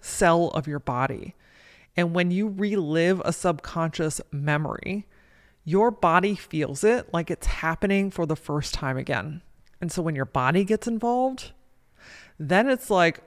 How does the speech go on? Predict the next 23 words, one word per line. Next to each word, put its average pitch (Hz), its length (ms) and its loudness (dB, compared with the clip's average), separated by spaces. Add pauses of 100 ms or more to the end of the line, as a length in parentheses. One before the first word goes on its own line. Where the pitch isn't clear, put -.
(160)
"Oh, 190 500 4
I 202 160 4
don't 294 180 0
like 160 220 2
feeling 214 420 0
like 131 180 -6
this. - 420 -8 (100)
This 147 260 -6
feels 175 340 -2
uncomfortable. - 800 -6
This - 220 -6
feels 170 260 -2
scary. 196 540 0 (300)
I 143 180 2
feel 196 400 2
worried. 196 560 4
I 135 100 -2
don't 170 240 0
like 226 340 2
this." - 480 -8 (400)
And 220 580 0 (140)
then 190 200 -2
you 180 140 -2